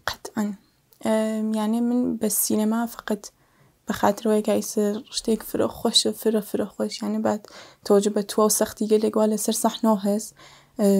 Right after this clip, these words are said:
شەو ڕۆژ گەلێک کە ناخەفی بە خاترەوە فیلمێک دروستکەی. ئێ، وەلی من هەر بازم هەر ئەمە ئینتخابەکەمەوە، چۆن حەزەکەم بە ئەوەی کە خالق بم. یعنی، چتێک، ئێ، هەز،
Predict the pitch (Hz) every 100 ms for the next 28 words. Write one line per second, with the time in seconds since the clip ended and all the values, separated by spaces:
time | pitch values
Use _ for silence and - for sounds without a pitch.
0 | 196 208 196 196 196 202 208 202 208 208
1 | 202 202 202 196 202 196 - 202 - 220
2 | 202 190 190 190 - 196 220 - - -
3 | - - 208 202 208 208 220 226 233 226
4 | - 190 220 226 226 226 214 233 220 226
5 | 208 - 202 196 202 202 196 202 202 220
6 | 220 220 - - - - - 233 208 -
7 | 196 196 226 _ _ 190 190 190 - _
8 | - 202 202 202 202 - 196 214 - 185
9 | 185 - _ - - - - 202 196 214
10 | 214 208 - - - - 240 233 - -
11 | 202 196 196 190 196 - _ _ - -
12 | 247 226